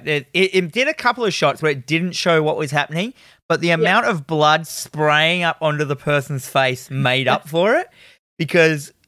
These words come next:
Speaker 1: in the next scene, it did show, like, an arm getting dismembered, you know what I mean? Like, it wasn't shying away. It was just doing different versions of all the ways you can do it. And the
Speaker 2: Yeah.
Speaker 1: bit where, like, the girl, like, the, clearly the standout scene for me was, like, the nail gun fight scene, and then, like,
Speaker 2: Yes.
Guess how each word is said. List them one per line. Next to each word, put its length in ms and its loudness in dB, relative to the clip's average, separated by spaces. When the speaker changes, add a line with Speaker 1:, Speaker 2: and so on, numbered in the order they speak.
Speaker 1:
in 120 0
the 80 0
next 280 -2
scene, 260 -4
it 180 -6
did 180 -2
show, 240 0
like, 160 0
an 100 -6
arm 340 -2
getting 260 -4
dismembered, 500 -10
you 60 -2
know 60 2
what 60 2
I 40 -4
mean? 140 -2
Like, 120 -2
it 40 -12
wasn't 220 -4
shying 360 -2
away. 240 -2
It 80 -6
was 120 -6
just 200 -6
doing 260 0
different 360 -6
versions 600 0
of 140 -2
all 240 0
the 80 -2
ways 300 -2
you 80 -10
can 160 -6
do 200 0
it. 120 -2
And 100 -2
the 60 0
Speaker 2:
Yeah. 60 0
Speaker 1:
bit 140 2
where, 120 2
like, 160 2
the 80 -2
girl, 340 4
like, 220 0
the, 260 0
clearly 340 2
the 80 -2
standout 440 0
scene 160 -4
for 100 -6
me 60 -2
was, 120 -2
like, 140 -2
the 80 -6
nail 380 -2
gun 340 0
fight 440 0
scene, 520 -2
and 220 -4
then, 200 -2
like, 260 0
Speaker 2:
Yes. 280 -2